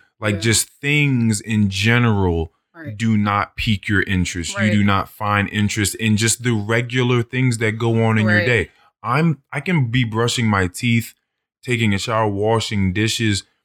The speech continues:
Speaker 1: grocery. It doesn't matter what the thing is for me. I'm not bored, though,
Speaker 2: Right.
Speaker 1: because I'm doing the thing. Now, let me read this definition. You'll understand exactly what I'm talking about.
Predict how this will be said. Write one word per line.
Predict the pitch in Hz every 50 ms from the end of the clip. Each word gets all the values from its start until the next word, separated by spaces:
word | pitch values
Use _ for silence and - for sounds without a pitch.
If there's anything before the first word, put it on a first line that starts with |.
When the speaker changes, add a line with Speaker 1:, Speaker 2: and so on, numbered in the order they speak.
| _ _ _ _ _
Speaker 1:
grocery. | 101 110 117 120 - 127 - -
It | 120 113
doesn't | 110 127 156 143 139 104
matter | 104 110 107 113 120 127 147 156 151 143 131 110 104
what | 101 104 101 98
the | - -
thing | - 107 101 101
is | 98 92 92
for | - 98
me. | 98 95 95 -
I'm | - 98 98 98 98
not | 95 92 87 78 - - 87 90 92
bored, | 104 110 131 139 123 107 95 85 78 73 76 80 -
though, | - - -
Speaker 2:
Right. | - 160 151 156 156 _ _ _ _ 107
Speaker 1:
because | 110 104 - 120 107 98 - -
I'm | 110 107 113 117 120 120 117 113 113 - - 104 104 98
doing | 113 113 113 110 107 104 101
the | 95
thing. | - - 113 98 95
Now, | 95 101 101 98 95
let | 98 98
me | 98
read | 98 95 98 95 90
this | 92 87 80
definition. | 95 90 85 - 92 98 92 - 101 90
You'll | 87 85 82
understand | 82 82 - - 82 82
exactly | 76 82 90 82 80 78 78
what | 76
I'm | 73 78
talking | 87 87 85 76 76
about. | - - - -